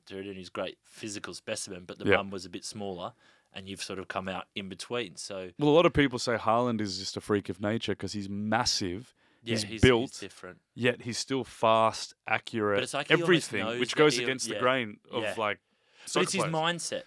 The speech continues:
Speaker 1: If you
Speaker 2: Yeah.
Speaker 1: go, if you listen to him, his
Speaker 2: Yeah.
Speaker 1: mindset is, is just completely different.
Speaker 2: Yeah.
Speaker 1: Like, for his age,
Speaker 2: How old is he?
Speaker 1: you can tell that his dad has just drilled into him. You are about to go into a life where
Speaker 2: Yeah.
Speaker 1: this is all gonna happen and this is what you need to do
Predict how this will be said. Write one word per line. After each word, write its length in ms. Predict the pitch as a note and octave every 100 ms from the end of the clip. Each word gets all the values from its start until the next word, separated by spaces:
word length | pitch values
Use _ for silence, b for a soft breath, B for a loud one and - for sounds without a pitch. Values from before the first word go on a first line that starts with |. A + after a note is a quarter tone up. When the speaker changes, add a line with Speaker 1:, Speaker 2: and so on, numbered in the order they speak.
| _
Speaker 1:
If 120 | -
you 100 | G2+
Speaker 2:
Yeah. 60 | G2
Speaker 1:
go, 140 | D3
if 240 | C#3 B2 C#3+
you 160 | C3+
listen 360 | C3 C#3 - C#3+
to 100 | B2+
him, 140 | A2
his 160 | A2+ G#2
Speaker 2:
Yeah. 140 | G2+
Speaker 1:
mindset 340 | G2 G#2 D3+ C3
is, 180 | G2+ -
is 160 | G#2+ -
just 240 | G#2 F#2+
completely 480 | - F#2+ G2 F#2 F2+
different. 380 | F#2 F2+ - E2 _
Speaker 2:
Yeah. 200 | G2+ F#2+
Speaker 1:
Like, 80 | E2+
for 140 | B2+ A2
his 280 | A2+ A2+ -
age, 540 | G#2 B2 G3 - - _ _ _ _ _
Speaker 2:
How 80 | A#2
old 140 | A#2+ B2+
is 120 | A#2
he? 60 | C#3
Speaker 1:
you 40 |
can 200 | - D3
tell 400 | - - B2+ B2
that 180 | A2+ A2
his 140 | G#2
dad 280 | - A2 G#2
has 160 | G2+ F2
just 220 | G2 -
drilled 320 | G#2 G2+ G2
into 300 | G2 F#2 F#2+
him. 180 | G2 E3 b b b b
You 220 | A2+ B2
are 80 | B2
about 280 | A2 A#2 C3+
to 100 | B2
go 160 | A#2+ A#2+
into 280 | A2+ - G#2+
a 40 |
life 600 | G2+ G#2 F#2+ A2+ E3 -
where 140 | G2 F#2+
Speaker 2:
Yeah. 60 | E2+
Speaker 1:
this 180 | G2+
is 100 | F#2+
all 240 | A2 A#2+ B2
gonna 220 | A#2+ A2
happen 380 | A#2+ C#3+ G3+ A3
and 100 | A2+
this 100 | A2 G2
is 80 |
what 160 | G2+ F2
you 80 | G#2
need 160 | G2+ G2
to 80 |
do 260 | F2+ F#2